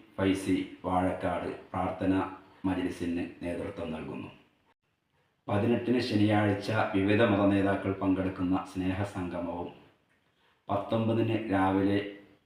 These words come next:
മൗലീദ് പാരായണവും നടത്തപ്പെടുന്നു. മൗലീദ് പാരായണത്തിന് ഏലംകുളം ബാപ്പു മുസ്ലിയാർ നേതൃത്വം നൽകുന്നു.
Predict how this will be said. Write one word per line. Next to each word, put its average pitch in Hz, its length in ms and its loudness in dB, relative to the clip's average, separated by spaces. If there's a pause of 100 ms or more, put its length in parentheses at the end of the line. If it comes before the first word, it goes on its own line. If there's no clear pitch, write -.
(120)
മൗലീദ് 101 520 4
പാരായണവും 90 680 -2 (680)
നടത്തപ്പെടുന്നു. 90 720 -4 (420)
മൗലീദ് 95 420 2
പാരായണത്തിന് 87 720 -4 (300)
ഏലംകുളം 92 440 0 (300)
ബാപ്പു 90 320 -2
മുസ്ലിയാർ 95 500 0 (680)
നേതൃത്വം 95 500 0 (160)
നൽകുന്നു. 78 420 -6